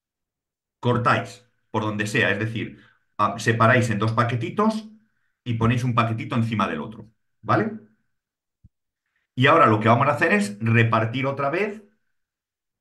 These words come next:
perdón, por primera vez, alternativamente en dos montones, a derecha e izquierda,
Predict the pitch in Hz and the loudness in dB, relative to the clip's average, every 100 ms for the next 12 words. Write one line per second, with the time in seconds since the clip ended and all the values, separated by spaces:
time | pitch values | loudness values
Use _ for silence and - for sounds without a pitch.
0 | _ _ _ _ _ _ _ _ - 113 | _ _ _ _ _ _ _ _ -6 -2
1 | 113 113 - 110 110 113 113 131 - 160 | -2 -4 -6 -8 -4 0 2 2 0 -2
2 | - - 117 113 117 113 113 139 143 160 | -6 -2 -2 0 -2 0 -2 -4 -4 -4
3 | 147 110 104 123 117 131 131 170 170 220 | -4 -4 -4 -4 -2 -2 0 -2 0 -2
4 | - - _ _ _ _ _ _ _ _ | -6 -12 _ _ _ _ _ _ _ _
5 | _ _ _ _ _ _ _ _ _ _ | _ _ _ _ _ _ _ _ _ _
6 | - 123 113 127 139 113 113 92 - - | -2 2 2 0 -2 -4 -4 -10 -10 -14
7 | - | -20